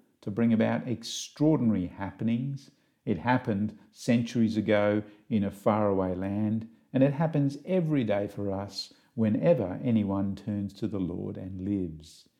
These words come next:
See, the moment someone becomes a Christian is enough proof to me that God is still doing miracles. Or as one Christian artist sings,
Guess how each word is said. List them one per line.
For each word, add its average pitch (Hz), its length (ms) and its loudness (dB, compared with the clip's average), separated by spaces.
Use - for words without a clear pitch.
See, 156 120 6
the 135 80 6
moment 165 580 4
someone 120 360 6
becomes 107 340 0
a 107 40 -2
Christian 95 680 -6
is 110 140 2
enough 123 360 4
proof 113 340 2
to - 100 -10
me 90 520 0
that 90 200 -4
God 107 400 6
is 95 200 -2
still 92 800 0
doing 87 520 -4
miracles. 92 760 -8
Or 107 120 0
as 85 100 -4
one 101 280 0
Christian 110 400 -2
artist 92 500 -6
sings, 95 480 -8